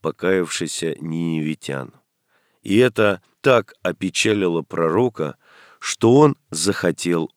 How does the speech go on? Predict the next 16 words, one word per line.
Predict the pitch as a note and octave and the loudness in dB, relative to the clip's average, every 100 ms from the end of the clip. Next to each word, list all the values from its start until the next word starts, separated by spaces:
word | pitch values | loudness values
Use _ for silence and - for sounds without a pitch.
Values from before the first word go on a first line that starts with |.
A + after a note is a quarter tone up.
| - | -10
умереть. | D#2 D2 C2 A#1+ - - _ _ _ _ _ _ _ _ _ _ - | -8 -6 -8 -10 -14 -18 _ _ _ _ _ _ _ _ _ _ -2
По | G#2 | 2
повелению | A2 A#2 B2+ D3+ C#3+ C3 G#2+ | 4 6 6 6 6 4 2
Бога | D#2+ B2 C#3+ A#2+ A2+ G#2 - _ | 2 4 6 6 4 4 -2 _
над | E2 F#2+ F2 | -4 -2 0
его | G#2+ B2 C3+ | -2 2 0
головой | A2+ G#2+ A2 A2 B2+ B2 | 2 4 4 4 4 2
выросла | F#2+ B2 A#2+ G#2+ - G#2 G2 _ | 2 2 2 0 0 0 -2 _
тыква, | C#3+ C#3 G#2+ D#2+ C#2 - _ _ _ | 2 2 -2 -8 -8 -12 _ _ _
чтобы | - - G#2 F#2+ G2 | -16 -4 -2 2 2
защитить | F#2+ F#2 A2 - G#2+ C#3 D3 A#2 | 0 0 -2 -2 -2 -2 -4 -4
его | F2+ G2+ G#2+ G#2+ | -2 0 4 4
от | F#2+ - | 4 0
солнца | - - C3 B2 - G#2+ G#2 - _ | -4 0 0 0 -2 -2 -2 -4 _
и | G2+ | -4
успокоить. | G2+ - - E2 - C#2+ C2 A#1 - | -2 -4 -4 -6 -4 -8 -8 -12 -20